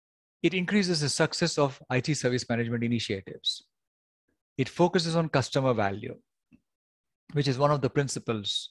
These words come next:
of itil, focus on value. The improvement efforts are not generic. They are linked to a specific purpose, a specific mission, goal, objective, rather a vision.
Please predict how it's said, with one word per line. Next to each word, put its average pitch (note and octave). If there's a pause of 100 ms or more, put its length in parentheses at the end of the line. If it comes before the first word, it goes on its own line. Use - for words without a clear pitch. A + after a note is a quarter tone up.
of A#2
itil, A2
focus C3+
on A#2+
value. G2 (2000)
The D#3
improvement G#3+
efforts F3+ (140)
are C#3+
not C#3+
generic. A#2
They B2
are C3+
linked E3
to F#3
a E3+
specific D#3+
purpose, B2+ (120)
a A#2
specific C3
mission, C#3 (380)
goal, C3+
objective, B2+ (1000)
rather C3+
a C3
vision. A2